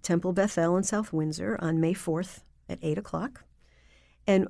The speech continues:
our partner is the United States Holocaust Museum, and they will be there to introduce it as well. You can get tickets by calling the synagogue or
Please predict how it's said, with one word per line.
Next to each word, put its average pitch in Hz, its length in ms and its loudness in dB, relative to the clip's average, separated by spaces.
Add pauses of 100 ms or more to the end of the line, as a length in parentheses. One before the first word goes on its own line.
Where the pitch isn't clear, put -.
our 196 160 2
partner 208 640 2
is 180 260 -2
the 175 80 -4
United 170 280 2
States 165 260 -4
Holocaust 170 500 -4
Museum, 175 400 -6 (720)
and 175 160 4
they 170 100 6
will 165 140 2
be 175 180 2
there 160 200 2
to - 140 -8
introduce 160 520 -2
it 170 100 -6
as - 160 -8
well. 82 300 -6 (880)
You 175 180 6
can 175 140 4
get 170 160 0
tickets 247 520 2
by 170 160 0
calling 165 440 0
the 170 60 -4
synagogue 285 640 4
or 180 400 0